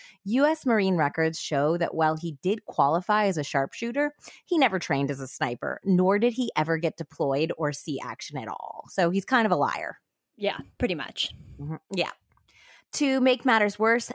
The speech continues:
Speaker 1: things weren't great in Thomas and Cindy's marriage. Though they remained loyal and loving parents and partners, the spark had long ago left the relationship. Thomas was hopelessly impotent.
Speaker 2: Oh, no.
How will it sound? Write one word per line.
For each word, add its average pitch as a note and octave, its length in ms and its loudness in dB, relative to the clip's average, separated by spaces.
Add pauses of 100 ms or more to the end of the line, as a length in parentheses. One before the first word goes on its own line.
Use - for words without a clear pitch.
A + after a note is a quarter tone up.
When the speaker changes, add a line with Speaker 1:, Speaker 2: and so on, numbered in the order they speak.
(120)
Speaker 1:
things B3+ 240 4
weren't A3+ 220 2
great F3 240 2
in F3 100 0
Thomas E3 360 -2
and D#3+ 100 0
Cindy's D3+ 320 -2
marriage. G3+ 560 4
Though A3 540 0
they D4 180 0
remained G#3+ 320 2
loyal F3 360 4
and E3+ 120 2
loving D3 240 0
parents G3 440 0
and D3 100 -4
partners, A3 520 0 (360)
the C4+ 80 2
spark F#3 420 2
had F#3+ 180 -2
long D3 360 4
ago C3+ 360 2
left C3 360 -2
the C3 80 -4
relationship. G#2 840 -8
Thomas F#3+ 640 2 (100)
was D#3+ 260 0
hopelessly E3+ 920 0 (100)
impotent. - 800 -6 (840)
Speaker 2:
Oh, G#3 320 -8
no. F3 1200 -6